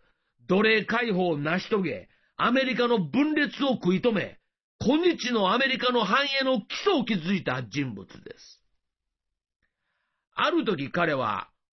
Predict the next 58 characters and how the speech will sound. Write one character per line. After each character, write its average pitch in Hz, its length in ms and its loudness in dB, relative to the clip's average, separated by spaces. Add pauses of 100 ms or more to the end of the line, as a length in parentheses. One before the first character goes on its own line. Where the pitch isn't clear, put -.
(120)
ホ 214 80 4
ワ 277 140 4
イ - 80 -4
ト 269 100 2
ハ 269 140 2
ウ 233 100 -2
ス 165 140 -12
の 147 120 -4
窓 160 360 -2
か 113 140 -6
ら 120 240 -4 (380)
す 349 120 4
ぐ 320 200 4
近 247 360 -2
く 214 100 0
に 180 140 0
見 160 100 0
え 160 100 0
る 151 140 0
小 339 340 0
学 339 240 2
校 220 140 2
を 170 60 2
眺 202 300 2
め 190 100 2
て 175 140 2
い 156 40 2
ま 120 160 -6
し - 120 -18
た。 - 200 -20 (1300)
子 247 160 0
供 277 220 2
た 214 140 0
ち 170 120 -8
が 175 140 0
無 214 180 2
心 285 240 -4
に 262 140 0
走 226 320 -2
り 262 120 2
回 254 180 4
る 233 100 0
姿 202 380 -4
は、 123 280 -2 (320)
リ 240 180 0
ン 220 120 -2
カ 220 160 0
ー 196 40 -2
ン 175 40 -2
に 147 100 -4
と 127 120 -4
っ - 60 -12
て 139 120 -4
も 123 320 -4 (420)
す 151 100 -2
ご 302 180 2
く 254 120 0
好 320 140 0